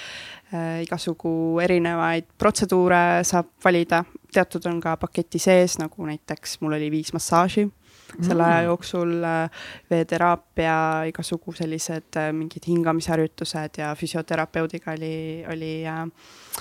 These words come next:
Speaker 1: üks, eh, seanss, et, ehm, ja ühesõnaga, ma olin seal siis esmaspäevast laupäevani. Ma tahtsin varem ära minna. <laughs> Ja mul oli tegelikult võetud esmaspäevast pühapäevani, aga lihtsalt ei viitsinud nii kaua olla ja, ja arstiga otsustasime ka, et päris, eh,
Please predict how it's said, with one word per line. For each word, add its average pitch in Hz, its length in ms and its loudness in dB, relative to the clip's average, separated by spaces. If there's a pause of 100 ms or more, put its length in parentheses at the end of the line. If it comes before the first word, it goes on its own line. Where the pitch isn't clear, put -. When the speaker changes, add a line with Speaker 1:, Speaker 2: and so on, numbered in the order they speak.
(440)
Speaker 1:
üks, - 320 4
eh, 175 400 6
seanss, 190 640 4
et, - 320 -2
ehm, 175 840 6 (240)
ja 175 420 4
ühesõnaga, 190 320 0
ma 196 120 2
olin 202 160 4
seal 196 160 0
siis 190 200 0 (160)
esmaspäevast 202 560 4
laupäevani. 269 480 6 (240)
Ma 170 400 -2
tahtsin - 260 -10
varem 190 200 -2
ära 175 160 0
minna. 196 200 2
<laughs> - 800 -2
Ja 180 360 4
mul 220 160 8
oli 233 100 8
tegelikult 220 280 4
võetud 220 140 2
esmaspäevast 202 360 -2
pühapäevani, 165 520 4
aga 165 320 2 (120)
lihtsalt 170 380 -4
ei 160 60 2
viitsinud 156 300 0
nii 160 40 2
kaua 160 220 6
olla 160 200 2
ja, 156 420 0
ja 165 320 0 (920)
arstiga 180 380 0
otsustasime - 360 -2
ka, 175 140 6
et 165 140 -2
päris, 165 400 0
eh, 165 160 2